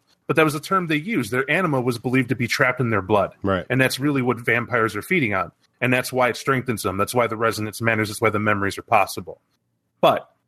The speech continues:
Speaker 1: is it possible to find a resonance, a, a humor strong enough and immortal that you feed from, to, that the beast is somehow awakened?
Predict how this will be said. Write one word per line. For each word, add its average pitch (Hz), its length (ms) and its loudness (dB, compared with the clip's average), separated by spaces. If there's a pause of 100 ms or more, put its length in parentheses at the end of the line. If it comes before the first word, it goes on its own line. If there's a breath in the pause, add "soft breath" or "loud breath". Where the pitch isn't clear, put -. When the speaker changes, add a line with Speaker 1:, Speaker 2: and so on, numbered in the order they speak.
(440)
Speaker 1:
is 139 160 4
it 139 100 -6
possible 117 720 0 (240)
to 151 80 0
find 139 280 0
a 123 60 2
resonance, 131 600 0 (220)
a, 139 220 4
a 127 40 0
humor 123 460 0
strong 175 420 -2
enough 180 260 -2
and 147 80 0
immortal 147 360 0
that 120 140 -2
you 104 120 -10
feed 214 280 -4
from, 101 340 2 (380 soft breath)
to, 131 540 0 (140)
that 147 160 0
the 143 80 0
beast 175 520 -2
is 147 180 0
somehow 135 600 0
awakened? 117 540 -2